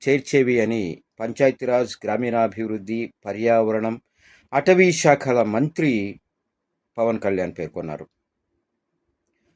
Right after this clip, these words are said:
రెండు వేల ఎనిమిది నుంచి ప్రత్యక్ష రాజకీయాల్లో ఉన్న తాను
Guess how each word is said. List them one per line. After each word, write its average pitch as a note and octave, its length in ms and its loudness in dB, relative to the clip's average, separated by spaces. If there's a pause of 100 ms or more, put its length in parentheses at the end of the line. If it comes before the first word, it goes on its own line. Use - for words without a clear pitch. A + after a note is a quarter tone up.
(180)
రెండు E3+ 280 6
వేల F#3 260 10
ఎనిమిది E3 500 6
నుంచి E3 300 0
ప్రత్యక్ష D3 680 -4
రాజకీయాల్లో B2+ 920 2
ఉన్న A2+ 400 -2 (140)
తాను C#3 520 2